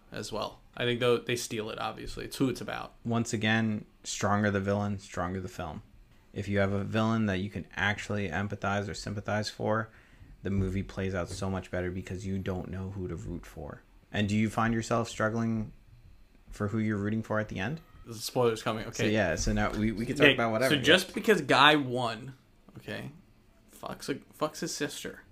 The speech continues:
Speaker 1: all right, and is having this thing. Just because she dies and she can't live with, you know, doesn't mean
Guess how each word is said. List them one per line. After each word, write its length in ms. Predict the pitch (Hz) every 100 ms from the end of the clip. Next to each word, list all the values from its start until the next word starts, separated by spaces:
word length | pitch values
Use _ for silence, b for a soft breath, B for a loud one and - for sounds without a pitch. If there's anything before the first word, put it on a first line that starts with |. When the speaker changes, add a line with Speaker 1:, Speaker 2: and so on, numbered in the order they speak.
| -
Speaker 1:
all 80 | 135
right, 200 | 110 -
and 140 | 123 113
is 80 |
having 240 | 131 131 143
this 140 | 143
thing. 300 | - 156 113 - - - - b b b b b
Just 240 | 165 247 -
because 280 | 294 285 226
she 320 | - 208 220
dies 480 | 202 208 196 135 120
and 120 | 117
she 200 | - 165
can't 320 | - 208 185
live 200 | 190 190
with, 240 | 147 - 143
you 120 | 156
know, 180 | 110 - - - - b b b b b
doesn't 400 | 143 240 269 285
mean 440 | 269 254 208 160